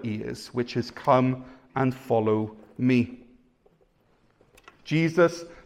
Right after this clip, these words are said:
the man of mystery, invites us as we stand on the shoreline of our lives, this place in between places, to come and follow him. He calls us to meet, uh, in the space between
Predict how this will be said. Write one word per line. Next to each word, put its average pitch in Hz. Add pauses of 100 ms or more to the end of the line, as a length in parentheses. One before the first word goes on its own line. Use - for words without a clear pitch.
the 131
man 143
of 131
mystery, 127
invites 131
us - (240)
as 120
we 131
stand 147
on 139
the 135
shoreline 143
of 135
our 139
lives, 117
this 123
place 160
in 139
between 156
places, 123 (260)
to -
come 147
and 151
follow 113
him. 123 (460)
He 180
calls 175
us 160
to 151 (220)
meet, 175
uh, 131 (200)
in 156
the 143
space -
between 160